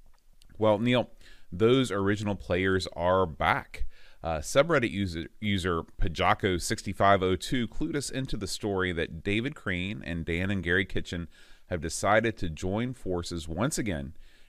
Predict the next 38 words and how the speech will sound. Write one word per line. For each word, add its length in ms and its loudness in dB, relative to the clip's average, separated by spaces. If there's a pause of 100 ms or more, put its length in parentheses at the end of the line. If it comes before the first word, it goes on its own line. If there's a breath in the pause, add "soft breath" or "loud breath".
and 140 -4
produce 360 -2
new 220 2
games 420 0
for 160 -2
the 160 0
venerable 560 2
Atari 400 -2
twenty-six 480 -6
hundred 320 0
under 220 -2
the 140 -2
moniker 640 -2
of 260 -4 (120)
Audacity 800 0
Games. 600 -14 (440 soft breath)
Uh, 60 0
you 120 0
might 200 0
recall 340 0
the 80 -2
name 220 -4
David 360 -6
Crane. 480 -6
He 80 -6
was 200 -4
the 100 -6
creator 500 -2
of 140 -10
Pitfall, 480 0
which 240 -6
got 220 -2
ported 380 -2
to 80 -6
quite 260 0
a 40 0
few 160 -4
micros, 540 -2